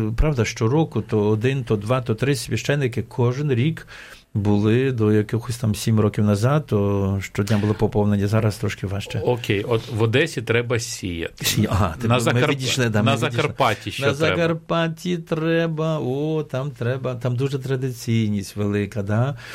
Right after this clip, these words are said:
Speaker 1: І там знов-таки, скажімо, отець, е, Петро Жарковський теж відновив, я назвав би, він там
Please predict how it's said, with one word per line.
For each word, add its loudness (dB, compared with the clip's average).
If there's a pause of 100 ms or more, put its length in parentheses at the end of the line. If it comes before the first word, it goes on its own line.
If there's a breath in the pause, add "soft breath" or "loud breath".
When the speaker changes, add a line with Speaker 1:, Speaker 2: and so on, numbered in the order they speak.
(180 loud breath)
Speaker 1:
І 2
там 2
знов-таки, 2
скажімо, 2
отець, -2
е, -2
Петро 0
Жарковський 0 (320 loud breath)
теж 2
відновив, 2
я 2
назвав 0
би, 2
він 2
там 0